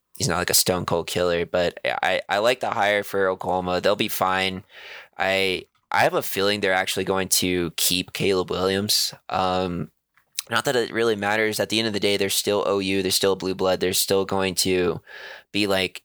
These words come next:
probably top twenty in recruiting easy, like, without even breaking a sweat. So they're losing all these guys. They'll get others. They're, the transfer portal is open wide. So,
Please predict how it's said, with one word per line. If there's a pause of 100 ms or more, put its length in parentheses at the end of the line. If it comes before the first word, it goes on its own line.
(120)
probably
top
twenty
in
recruiting
easy,
like,
without
even
breaking
a
sweat.
So
they're
losing
all
these
guys. (100)
They'll
get
others.
They're,
the
transfer
portal (300)
is
open
wide.
So,